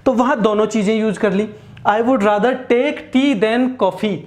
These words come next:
मैं कॉफ़ी के बजाय चाय लेना पसंद करूंगा। यहाँ पे क्या है, I would rather take tea, कि मैं भी, मैं तो जी चाय लेना पसंद करूंगा बस। ठीक है, तो ये है जब आपको दोनों option ना देने हो, और ये है जब दोनों में से एक option आपको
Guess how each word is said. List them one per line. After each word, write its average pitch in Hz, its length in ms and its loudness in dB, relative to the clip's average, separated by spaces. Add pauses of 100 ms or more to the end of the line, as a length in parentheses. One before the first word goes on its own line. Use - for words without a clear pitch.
(320)
मैं 262 240 0
कॉफ़ी 226 340 0
के 277 120 0
बजाय 196 500 0
चाय 240 260 0
लेना 190 240 0
पसंद 254 540 -2
करूंगा। 151 380 0 (160)
यहाँ 196 200 2
पे 269 140 -2
क्या 262 140 0
है, 320 140 -2 (360)
I 226 120 0
would 262 240 -2
rather 180 320 0
take 202 400 -4
tea, 143 120 -4 (380)
कि 202 60 0
मैं 226 220 0
भी, 262 180 0
मैं 214 180 0
तो 233 80 2
जी 240 120 2
चाय 208 260 0
लेना 156 200 0
पसंद 135 320 -4
करूंगा 120 260 -2
बस। - 240 -10
ठीक 208 160 0
है, 294 140 -4 (340)
तो 226 60 4
ये 208 300 2
है 220 600 -2
जब 208 140 2
आपको 226 300 2
दोनों 208 340 2
option 240 260 0
ना 214 140 0
देने 196 260 0
हो, 165 260 -6 (260)
और 202 100 0
ये 202 140 4
है 220 160 0
जब 208 200 -2
दोनों 160 300 -2
में 156 140 0
से 302 440 -2 (600)
एक 247 240 2
option 175 360 -2
आपको 254 680 -2